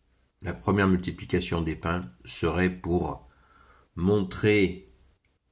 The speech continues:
montrer à Jé-, montrer que Jésus est le Messie par un, un miracle absolument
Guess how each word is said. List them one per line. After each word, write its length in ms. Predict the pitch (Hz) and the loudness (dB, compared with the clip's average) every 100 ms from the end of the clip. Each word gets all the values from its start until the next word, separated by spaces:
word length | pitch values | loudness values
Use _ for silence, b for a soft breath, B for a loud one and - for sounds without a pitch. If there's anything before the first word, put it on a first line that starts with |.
| _ _ _ _ _ | _ _ _ _ _
montrer 500 | 82 85 82 - 90 | -6 -6 -4 2 2
à 120 | 80 | 2
Jé-, 300 | 73 78 76 90 | -2 -6 -6 -4
montrer 400 | 87 87 98 92 | -4 -2 -4 -2
que 120 | 82 | -2
Jésus 640 | 78 82 78 92 90 - b b b b b b b | -2 -4 0 2 2 0 b b b b b b b
est 100 | 85 | -2
le 80 | 87 | 0
Messie 440 | 87 82 - 110 98 | 0 4 4 4 2
par 320 | 85 78 80 | 0 0 0
un, 380 | 80 73 71 - | -4 -4 -8 -8
un 100 | - | -2
miracle 920 | 85 87 90 95 92 - 76 69 67 - _ _ B B B B B B | 2 2 4 4 2 0 -6 -6 -8 -12 _ _ B B B B B B
absolument 920 | 76 - 92 85 85 90 92 80 | -6 -2 0 2 4 4 4 2